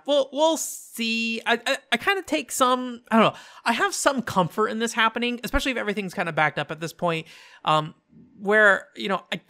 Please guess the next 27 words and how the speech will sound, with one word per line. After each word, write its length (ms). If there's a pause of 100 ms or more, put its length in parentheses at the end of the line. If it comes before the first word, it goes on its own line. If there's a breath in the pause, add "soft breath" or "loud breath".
(420)
I'm 80
a 60
little 300
worried 560
about 680 (760)
hacking 480
a 20
system 340
like 200
the 40
PlayStation 480
three, 460 (140)
P 100
S 100
P, 460
and 260
Vita 320
because 220
I 60
have 180
an 80
account 380
associated 440
with 140
it, 80
right? 300 (260 loud breath)
So 840